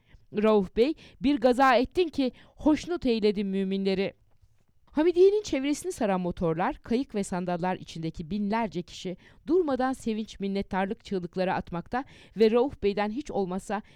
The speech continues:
birkaç söz olsun beklemekteydiler. Rauf Bey en sonra söz alarak bir alçak gönüllülük örneği olan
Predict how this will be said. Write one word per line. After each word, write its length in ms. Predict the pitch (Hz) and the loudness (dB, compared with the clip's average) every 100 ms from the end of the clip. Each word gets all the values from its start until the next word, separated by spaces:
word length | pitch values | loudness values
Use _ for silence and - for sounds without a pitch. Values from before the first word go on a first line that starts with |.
| - | -8
birkaç 380 | 190 247 - 320 | -4 -2 -2 -4
söz 260 | - 240 190 | -2 -4 -2
olsun 300 | 185 - 190 | -4 -6 -8
beklemekteydiler. 920 | 180 180 175 - 180 170 180 180 - _ _ - - | -6 -4 -6 -6 -8 -6 -4 -4 -8 _ _ -16 -2
Rauf 300 | 190 180 - | 2 2 2
Bey 160 | 220 330 - - - | -2 -2 -8 -8 0
en 120 | 359 | 0
sonra 360 | 359 254 208 208 | 0 -2 -2 -2
söz 240 | 208 180 - | -4 -4 -2
alarak 320 | 170 240 311 - - - | -2 -2 -4 -10 -20 -4
bir 140 | 285 - | -2 0
alçak 400 | 233 233 277 269 | 0 0 -6 -6
gönüllülük 520 | 214 214 196 202 233 - | -4 -2 -4 -6 -8 -4
örneği 360 | 180 175 175 | -2 0 -2
olan 280 | 170 170 190 | -2 -2 -4